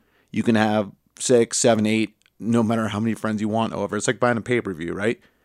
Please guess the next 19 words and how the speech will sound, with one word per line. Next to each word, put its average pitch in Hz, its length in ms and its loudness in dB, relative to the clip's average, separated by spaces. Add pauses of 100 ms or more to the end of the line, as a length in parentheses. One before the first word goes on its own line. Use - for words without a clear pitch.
(460)
You 113 100 -2
know, 107 220 0
it's 95 200 -6
thirty 135 220 4
bucks 120 220 2
a 104 80 -6
pop, 104 420 0
but 101 140 -4
you 101 160 -2
have 98 120 -2
six - 220 -4
people 104 300 -2
over, 104 240 0
everyone 104 260 -2
kicks, 113 300 -6 (160)
kicks - 240 -4
in 107 160 -4
five 101 240 -4
bucks, 107 420 -2